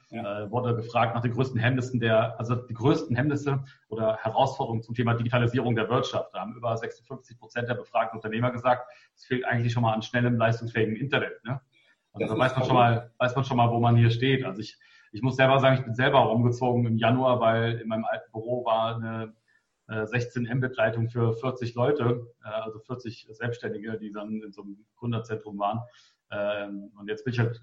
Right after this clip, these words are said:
Speaker 2: rübergewechselt zu einem richtigen Gründerzentrum mit, äh, zweihundert Mbit S D S L, also wem das
Speaker 1: Das
Speaker 2: was
Speaker 1: macht
Speaker 2: sagt.
Speaker 1: viel aus, ne?
Speaker 2: <laughs> Der weiß schon, dass da Dampf in der Hütte jetzt ist.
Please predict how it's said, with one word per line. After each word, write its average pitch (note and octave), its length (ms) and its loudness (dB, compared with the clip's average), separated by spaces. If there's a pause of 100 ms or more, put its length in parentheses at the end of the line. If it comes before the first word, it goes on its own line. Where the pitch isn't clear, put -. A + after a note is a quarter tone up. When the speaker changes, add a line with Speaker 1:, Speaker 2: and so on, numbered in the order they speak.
Speaker 2:
rübergewechselt A#2+ 640 -4
zu A#2+ 80 -6
einem G#2+ 100 -2
richtigen A#2+ 360 -2
Gründerzentrum B2 720 -2
mit, A2 260 -8
äh, G2 300 -12
zweihundert A#2+ 460 0
Mbit B2 320 0
S B2 160 -6
D B2 100 2
S A2 120 0
L, A2+ 360 -2
also G#2+ 360 -10 (320)
wem G#2 140 -8
das A2 120 -4
Speaker 1:
Das A2+ 80 -4
Speaker 2:
was G#2+ 80 -2
Speaker 1:
macht G#2 120 2
Speaker 2:
sagt. A#2+ 140 2
Speaker 1:
viel A2+ 80 -2
aus, A#2 260 0
ne? A2 360 0 (140)
Speaker 2:
<laughs> - 140 -18
Der A#2 220 -2 (300)
weiß A#2+ 220 2
schon, A#2+ 140 0
dass A2 120 -2
da A#2 100 -2
Dampf A2 280 0
in G#2 60 -2
der G2+ 100 -2
Hütte A#2 200 -2
jetzt G#2+ 240 -2
ist. B2 220 -6